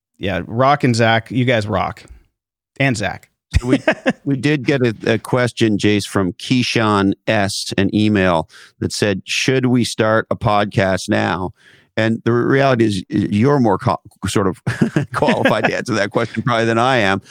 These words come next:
Speaker 2: But, uh, you know, I hear this a lot, like, "Oh, everybody's doing a podcast.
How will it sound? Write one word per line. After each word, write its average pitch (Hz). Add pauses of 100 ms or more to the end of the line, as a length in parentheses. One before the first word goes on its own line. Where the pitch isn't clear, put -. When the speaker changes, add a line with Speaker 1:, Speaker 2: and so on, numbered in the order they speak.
(340)
Speaker 2:
But, 135
uh, 135 (200)
you 170
know, 185
I 175
hear 220
this 208
a -
lot, 151
like, 131 (220)
"Oh, 240
everybody's 208
doing 208
a 196
podcast. 175